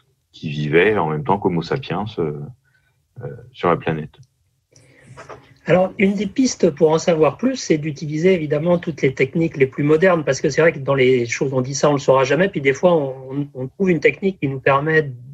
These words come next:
Speaker 2: d'ouvrir une nouvelle fenêtre. Donc, peut-être que, Antoine, tu as des choses à nous raconter là-dessus. Alors,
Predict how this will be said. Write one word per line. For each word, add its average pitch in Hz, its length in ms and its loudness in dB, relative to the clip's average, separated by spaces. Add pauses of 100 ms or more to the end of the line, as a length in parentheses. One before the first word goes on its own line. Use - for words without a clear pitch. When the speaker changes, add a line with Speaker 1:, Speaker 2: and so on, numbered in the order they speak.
(180)
Speaker 2:
d'ouvrir 151 320 2
une 156 80 0
nouvelle 151 220 2
fenêtre. 175 400 -2 (680)
Donc, 147 260 0
peut-être 196 280 2
que, 143 540 2 (180)
Antoine, 185 360 2
tu 170 100 -2
as 143 40 2
des 139 140 -4
choses 165 260 -4
à 151 60 4
nous 147 120 -4
raconter 143 420 0
là-dessus. 160 300 0
Alors, 156 140 4